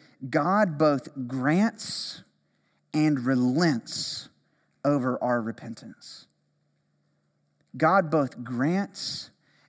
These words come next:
and relents over our repentance. What, what is repentance, right? That's,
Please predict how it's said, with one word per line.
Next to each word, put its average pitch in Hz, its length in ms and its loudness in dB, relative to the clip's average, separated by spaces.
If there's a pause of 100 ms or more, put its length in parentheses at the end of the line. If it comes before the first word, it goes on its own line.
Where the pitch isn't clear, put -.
(100)
and 127 200 2
relents 123 960 -2 (380)
over 131 260 2
our 120 180 0
repentance. 117 540 -4
What, 165 140 -4 (260)
what 277 160 6
is 160 140 2
repentance, - 840 -2
right? 143 200 -2 (1600)
That's, - 160 -2